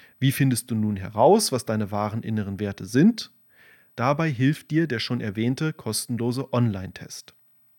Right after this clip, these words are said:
Link in der Beschreibung oder direkt unter vernünftigleben punkt de slash lebens minus test.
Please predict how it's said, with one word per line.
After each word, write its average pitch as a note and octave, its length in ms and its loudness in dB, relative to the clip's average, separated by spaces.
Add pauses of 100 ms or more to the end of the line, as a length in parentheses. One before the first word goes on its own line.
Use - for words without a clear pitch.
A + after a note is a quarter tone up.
(380)
Link D#3 320 4
in C3 140 -4
der A2+ 80 0
Beschreibung F#3 760 2
oder C#3+ 420 2
direkt A2 540 -8
unter A2 400 -6 (300)
vernünftigleben A2+ 920 2
punkt - 220 -8
de E3 320 2 (520)
slash - 600 -2
lebens B2+ 600 0
minus G#2 520 -6
test. - 420 -8